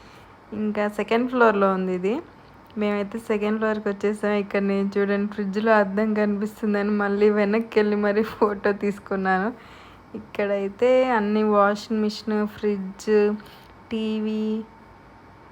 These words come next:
అన్నీ ఉన్నాయి. మేము వచ్చింది టీవీ చూడ్డానికి కాబట్టి మా నాన్న, మా అక్క అయితే అప్పుడే స్టార్ట్ చేసేసారు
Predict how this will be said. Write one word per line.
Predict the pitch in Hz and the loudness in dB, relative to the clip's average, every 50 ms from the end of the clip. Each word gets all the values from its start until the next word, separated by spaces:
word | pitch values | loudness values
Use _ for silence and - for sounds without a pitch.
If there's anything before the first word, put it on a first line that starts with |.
| - - | -8 -4
అన్నీ | 220 214 220 233 247 262 262 | -2 -2 0 2 2 2 2
ఉన్నాయి. | 247 226 220 226 233 233 226 214 208 220 254 302 339 - - | 2 2 2 2 2 2 2 2 2 0 -2 -4 -6 -6 -4
మేము | 247 233 233 226 220 214 | -2 2 2 2 2 2
వచ్చింది | 214 214 - - - 262 269 269 285 285 | 0 -2 -6 -8 -6 -4 -4 -2 -4 -4
టీవీ | 269 - 247 233 226 233 240 240 240 254 | -4 -4 -4 -2 -2 -2 -4 -4 -2 -4
చూడ్డానికి | 247 220 220 233 226 220 220 220 214 | -2 0 2 0 2 2 0 -2 -2
కాబట్టి | - 220 220 214 214 214 214 - 262 269 277 | 0 0 0 0 -2 -4 -4 -4 -4 -4 -2
మా | 262 247 233 220 214 | -2 0 0 0 2
నాన్న, | 214 214 214 214 220 220 226 226 233 233 233 233 233 226 - 233 | 2 2 2 2 2 2 2 2 2 2 2 0 -2 -4 -2 2
మా | 220 220 | 4 4
అక్క | 226 220 220 - 233 | 4 2 0 2 2
అయితే | 226 220 208 208 208 - | 4 4 2 0 2 2
అప్పుడే | 226 214 214 - 220 240 | 2 2 2 0 -2 -4
స్టార్ట్ | 233 233 - 226 214 214 214 214 - 233 | -4 -2 2 4 4 4 4 2 -2 -2
చేసేసారు | 226 226 - - 226 202 196 202 208 247 | -2 -2 -6 -2 0 0 2 2 0 -2